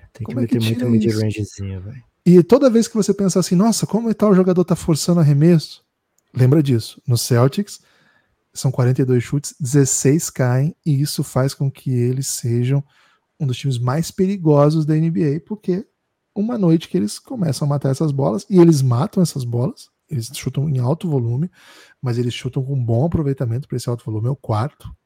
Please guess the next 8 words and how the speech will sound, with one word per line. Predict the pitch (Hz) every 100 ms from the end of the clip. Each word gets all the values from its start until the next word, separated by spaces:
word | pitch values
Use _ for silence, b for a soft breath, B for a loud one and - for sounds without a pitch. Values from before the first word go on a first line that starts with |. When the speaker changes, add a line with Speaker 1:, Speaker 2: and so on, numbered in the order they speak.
| _ _ _ _ _ _ _ _ -
Speaker 2:
trinta | 135 185 175
e |
oito | 127 156 - -
por | - -
cento, | - 113 139 _
é | 143
muito | 131 147 214 147
bom | 113 151